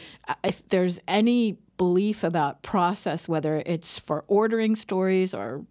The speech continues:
writing or revising, I really do think, um, doing what you have to, to reveal the core driving emotion of what's at stake and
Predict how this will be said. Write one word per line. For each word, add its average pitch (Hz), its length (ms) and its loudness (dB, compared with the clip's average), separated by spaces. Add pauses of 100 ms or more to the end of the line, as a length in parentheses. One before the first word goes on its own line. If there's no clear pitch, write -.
(200)
writing 180 640 0
or 175 120 -8
revising, 170 720 0 (500)
I 170 60 0
really 196 340 4
do 190 200 0
think, 180 560 -2
um, 151 400 0 (960)
doing 208 320 4
what 196 160 0
you 175 220 0
have 175 420 -2
to, 185 240 0
to 170 160 -4
reveal 170 580 2
the 160 100 -4
core 175 380 0
driving 165 440 0
emotion 185 580 -2 (320)
of 175 140 -8
what's 175 260 0
at 180 140 -8
stake 170 480 -2
and 143 580 -8